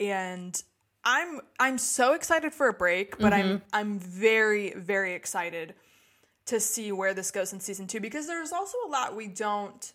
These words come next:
Speaker 1: know
Speaker 2: Yes.
Speaker 1: will happen in, in season two.
Speaker 2: Yes.
Speaker 1: Um, you know, we're obviously gonna have more guests. We're gonna have, um, a,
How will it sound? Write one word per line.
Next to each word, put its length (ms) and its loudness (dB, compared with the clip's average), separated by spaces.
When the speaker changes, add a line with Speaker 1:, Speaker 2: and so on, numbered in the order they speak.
Speaker 1:
know 600 -2
Speaker 2:
Yes. 340 0
Speaker 1:
will 100 6
happen 360 2
in, 220 -10
in 100 -6
season 320 -4
two. 300 -2
Speaker 2:
Yes. 280 0
Speaker 1:
Um, 460 2
you 100 -6
know, 120 4
we're 120 8
obviously 400 2
gonna 140 0
have 160 0
more 140 -2
guests. 680 -2
We're 80 -6
gonna 180 -2
have, 680 0
um, 640 -6
a, 140 4